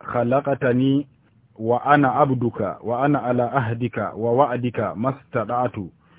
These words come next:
A'udhu bika min sharri ma sana'tu, abu'u laka bi ni'matika alayya wa abu'u bi dhanbi faghfir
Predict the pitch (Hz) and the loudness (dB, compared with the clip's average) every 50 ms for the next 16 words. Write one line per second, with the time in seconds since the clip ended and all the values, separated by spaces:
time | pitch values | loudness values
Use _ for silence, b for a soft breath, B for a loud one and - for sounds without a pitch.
0 | b b b b b 110 107 127 143 156 147 135 139 131 139 135 135 123 117 117 | b b b b b -4 0 2 2 2 2 2 2 0 0 0 0 0 0 0
1 | 110 - 139 135 135 131 123 120 117 120 117 - 113 110 123 123 127 123 - 113 | -2 -2 -4 -2 -2 -2 -2 -2 -2 -4 -4 -4 -4 -4 -2 -2 -4 -4 -6 -6
2 | 95 87 - - 104 113 117 127 139 - 117 127 120 127 123 - 120 113 113 113 | -10 -10 -12 -10 -10 -8 -6 -6 -6 -4 -4 -4 -2 -2 -2 -2 -2 -2 -2 -4
3 | 120 131 139 131 127 117 - 131 113 123 101 107 110 117 120 117 110 104 90 82 | -4 -2 -2 -2 -2 -2 -4 -4 -6 -6 -6 -4 -2 -2 -2 -2 -2 -4 -4 -6
4 | - - 117 123 120 120 120 127 139 120 113 110 110 107 110 127 123 123 113 113 | -6 -4 -4 -2 -2 -2 -2 -4 -4 -6 -4 -4 -4 -2 -2 -2 -2 -2 -2 -4
5 | 113 - 113 110 104 - 127 | -6 -6 -8 -10 -8 -8 -6